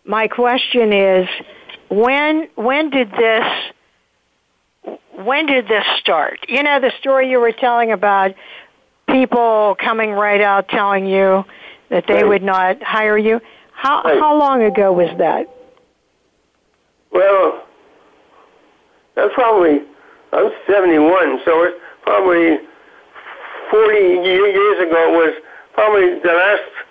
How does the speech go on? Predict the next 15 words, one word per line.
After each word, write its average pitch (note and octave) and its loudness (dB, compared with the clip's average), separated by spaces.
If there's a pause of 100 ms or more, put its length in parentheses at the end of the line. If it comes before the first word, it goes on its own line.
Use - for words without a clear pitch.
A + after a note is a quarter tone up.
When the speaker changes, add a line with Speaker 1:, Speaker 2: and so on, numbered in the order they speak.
(460)
Speaker 2:
the E3 0
last G3 2
time F3+ 2
I D3+ 0
heard E3 2
that. C#3 0 (920)
Uh, - -8
okay, - -2 (240)
but, - 2
uh, - -8 (460)
I've G#3+ 0
known G3+ 2 (480)
people, F#3 0 (1160)
uh, D3 0 (120)
younger F#3 0